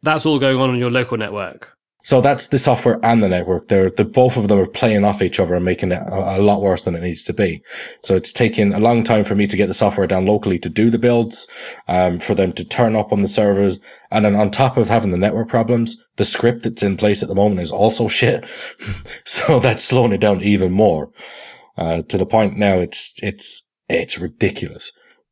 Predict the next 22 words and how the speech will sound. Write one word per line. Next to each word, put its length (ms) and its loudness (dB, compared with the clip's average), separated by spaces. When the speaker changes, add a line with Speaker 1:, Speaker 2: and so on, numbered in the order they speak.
Speaker 2:
But 340 2
in 280 2
the 60 4
next 260 2
couple 220 2
of 60 4
days, 360 2
assuming 580 2
Murphy 320 2
doesn't 220 0
strike 260 0
again, 260 0
'cause 140 -4
this 180 0
was 100 -2
supposed 280 0
to 60 -8
be 100 -8
finished 340 -4
<laughs> 0 -
this 220 -4
weekend, 520 -2